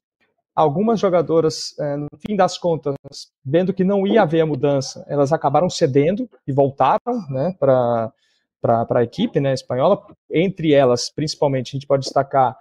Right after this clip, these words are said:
a, a Irene Paredes, a Jenny Hermoso. A Alexia, se não me engano, ela não tava entre as que assinam a carta, mas ela já tinha dito que concordava com o conteúdo da carta.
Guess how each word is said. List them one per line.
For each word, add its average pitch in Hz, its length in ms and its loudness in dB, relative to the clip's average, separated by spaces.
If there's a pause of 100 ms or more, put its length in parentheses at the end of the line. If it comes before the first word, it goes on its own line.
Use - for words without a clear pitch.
(400)
a, 131 320 2
a 135 60 6
Irene 143 220 2
Paredes, 156 760 0
a 135 140 -2
Jenny 143 220 0
Hermoso. 156 680 -2
A 165 120 -2
Alexia, 170 480 0
se - 140 -8
não 160 100 -4
me 160 100 -6
engano, 147 300 -4
ela 147 160 0
não 185 160 0
tava 185 300 0
entre 165 160 -4
as 151 120 -2
que - 100 -2
assinam 190 380 0
a 175 40 -2
carta, 143 360 0
mas 139 300 0
ela 156 260 4
já 143 160 0
tinha 170 260 -6
dito 151 220 -4
que - 100 -20
concordava 165 720 2
com 160 160 -2
o 139 40 -2
conteúdo 143 420 -2
da 147 120 0
carta. 151 460 -2